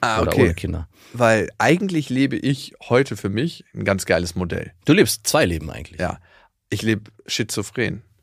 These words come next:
Speaker 2: <laughs>
Speaker 1: Einmal als, äh, Single-Mann
Speaker 2: Ja, Single-Mann, genau.
Speaker 1: in Berlin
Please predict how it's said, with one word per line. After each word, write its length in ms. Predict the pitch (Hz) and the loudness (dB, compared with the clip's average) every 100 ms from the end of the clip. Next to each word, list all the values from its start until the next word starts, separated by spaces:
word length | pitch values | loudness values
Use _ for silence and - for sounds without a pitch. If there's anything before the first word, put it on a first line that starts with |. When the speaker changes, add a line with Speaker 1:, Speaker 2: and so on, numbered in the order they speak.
| - | 0
Speaker 2:
<laughs> 120 | - 196 - 214 - 143 - | 4 4 6 4 4 -4 2
Speaker 1:
Einmal 580 | 120 147 151 185 190 - 120 - - - - - - | 2 4 6 6 4 0 -2 -2 -4 -10 -14 -18 -8
als, 400 | - 123 113 - | 0 2 2 0
äh, 480 | 92 107 107 110 120 - _ _ _ | 6 8 8 6 0 -10 _ _ _
Single-Mann 800 | 107 104 127 147 156 156 170 269 - | -4 2 4 6 6 6 4 0 0
Speaker 2:
Ja, 220 | 107 - | 2 2
Single-Mann, 640 | 104 82 110 110 147 143 | 0 4 6 8 8 6
genau. 280 | 104 98 - - - - _ - | 2 0 -2 -8 -20 -20 _ -2
Speaker 1:
in 160 | 117 | 4
Berlin 440 | 107 202 139 247 | 6 4 2 -2